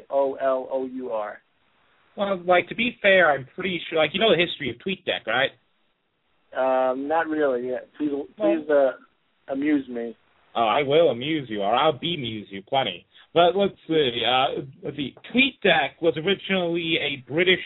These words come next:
Speaker 2: third-party app that was created, uh, by, I, I'm not actually sure the story of its creation, but it was created by this little British side company who made this really cool professional Twitter application. They released it for free, and you can manage multiple feeds, and it was fabulous.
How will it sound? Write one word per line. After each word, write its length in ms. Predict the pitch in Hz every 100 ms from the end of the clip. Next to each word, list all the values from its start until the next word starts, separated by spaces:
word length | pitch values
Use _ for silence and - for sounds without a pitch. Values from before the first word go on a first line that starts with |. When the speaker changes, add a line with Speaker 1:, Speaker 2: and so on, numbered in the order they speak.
| -
Speaker 2:
third-party 720 | 160 160 151 - 151 143 131 135
app 300 | 131 - _ _ _ _ _ _ -
that 160 | 113 131
was 140 | 135 - -
created, 640 | 123 135 139 135 131 131 139
uh, 100 | 139 127
by, 260 | 127 127
I, 240 | 120 117 120 - - - -
I'm 160 | 143 185
not 160 | 190 -
actually 220 | 180 -
sure 120 | 151 139
the 80 |
story 280 | - 139 139
of 80 | 123
its 80 | -
creation, 360 | 120 110 - 147
but 80 |
it 40 | 123
was 120 | 117 -
created 260 | 143 131
by 120 | 131 123
this 120 | 113 -
little 300 | 113 135 143
British 340 | 123 117 113 -
side 300 | 104 104 113
company 540 | 139 131 147 156 156 - _ _ _ _
who 460 | - 131 120 120 120 - _
made 240 | 120 143 131
this 100 | 123
really 440 | 110 123 151 151 -
cool 240 | - 135 139
professional 540 | 131 127 127 - 120 120
Twitter 180 | 131 123
application. 640 | 117 123 120 123 120 120
They 80 | 107
released 260 | 107 107 -
it 80 | 110
for 120 | 101 -
free, 260 | 143 147
and 80 | 127
you 80 | 104
can 120 | 107
manage 240 | 107 101 -
multiple 380 | 113 104 95 101
feeds, 340 | - 175 185 180
and 80 | 185
it 40 |
was 140 | 208 196
fabulous. 460 | 196 202 151 80